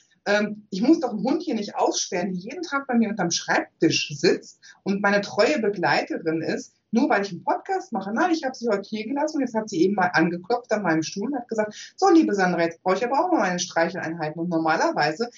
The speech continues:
ist das jetzt mal so unsere Zeit. Also sie kündigt sich das ja auch mal an, so abends ist mal Kuschelzeit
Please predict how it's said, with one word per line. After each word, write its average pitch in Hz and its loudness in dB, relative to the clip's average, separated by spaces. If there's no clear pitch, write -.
ist 190 -10
das 226 -4
jetzt 202 -8
mal 196 0
so 196 2
unsere 392 2
Zeit. 135 2
Also 151 -6
sie 220 -10
kündigt 349 0
sich 330 0
das 311 -6
ja - 0
auch - 0
mal 214 0
an, 160 0
so 160 -2
abends 233 0
ist - -16
mal 220 -10
Kuschelzeit 180 -2